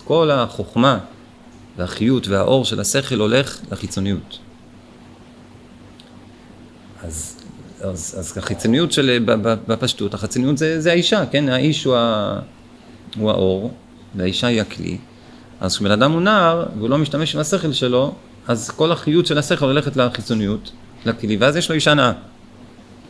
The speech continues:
ובן אדם גאון, אז האישה שלו, את כל השכל הוא לוקח לעצמו, אז לאישה שלו לא נשאר כלום.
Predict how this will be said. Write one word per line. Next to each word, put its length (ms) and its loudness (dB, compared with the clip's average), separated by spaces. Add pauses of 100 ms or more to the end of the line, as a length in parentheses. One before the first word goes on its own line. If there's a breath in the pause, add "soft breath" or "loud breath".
(960 loud breath)
ובן 220 2
אדם 340 6
גאון, 500 4 (340)
אז 140 0
האישה 280 4
שלו, 280 4
את 120 -2
כל 140 4
השכל 260 0
הוא 40 2
לוקח 280 0
לעצמו, 340 0
אז 120 2
לאישה 260 0
שלו 200 0
לא 80 0
נשאר 220 0
כלום. 340 2